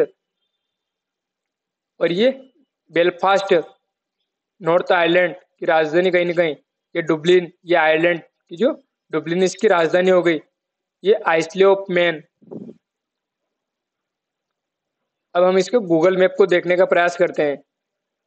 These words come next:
अब हमें भारत से कहीं ना कहीं ब्रिटेन जाना है, तो अब हम कौन सा route पकड़ेंगे? तो हमें सी route लेके चलना है। तो हम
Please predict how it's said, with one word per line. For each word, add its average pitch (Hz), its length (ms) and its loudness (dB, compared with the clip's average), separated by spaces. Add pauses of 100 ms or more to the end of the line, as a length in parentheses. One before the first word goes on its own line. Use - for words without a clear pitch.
(1000)
अब 180 120 4
हमें 180 360 2 (440)
भारत 175 300 0
से 294 260 0 (440)
कहीं 165 120 0
ना 185 60 2
कहीं 262 140 0
ब्रिटेन 180 460 0
जाना 165 260 2
है, - 180 -8 (160)
तो 190 60 2
अब 175 100 6
हम 185 160 2
कौन 202 200 2
सा 220 240 2
route 196 280 2
पकड़ेंगे? 175 380 0 (400)
तो 196 60 0
हमें 226 380 0
सी - 360 -2
route 220 220 2
लेके 190 260 2
चलना 160 300 2
है। 131 120 -6 (520)
तो 185 60 -4
हम 247 360 -2